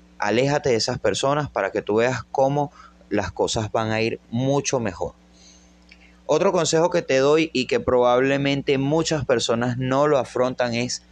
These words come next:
aprende a estar solo. El noventa y cinco por ciento de las personas piensan como el promedio. La mayoría de las personas piensan en que tener un trabajo estable y un salario fijo los va a sacar de la pobreza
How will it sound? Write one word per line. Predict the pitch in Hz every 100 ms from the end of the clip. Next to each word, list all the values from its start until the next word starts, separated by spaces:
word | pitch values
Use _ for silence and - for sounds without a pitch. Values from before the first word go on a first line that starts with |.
| -
aprende | - 101 - 131 156 160 165 -
a | 98
estar | - - 101 113 -
solo. | - - 104 90 73 - - - -
El | - 143 143
noventa | 147 143 135 143
y |
cinco | 139 175 180 185
por | 180 120
ciento | - 143 139
de | 156 127
las | 113
personas | 110 98 - 143 135 -
piensan | 151 156 165 151 160
como | 151 131
el | 113
promedio. | - 98 95 98 87 73 - - - -
La | 107 113
mayoría | 117 117 120 160
de | 156
las | 135
personas | 123 104 - 143 139
piensan | 123 117 139 135
en | 117
que | 110 101 -
tener | 107 113 135
un | 143
trabajo | 143 135 135 131
estable | 127 - 139 147 147 - - _
y | 104
un | 110
salario | - 127 127 123 120
fijo | 113 151 156 156
los | - 113 101
va | 92
a |
sacar | - 113 120 120
de | 127
la | 120 110
pobreza | 90 87 107 151 - 151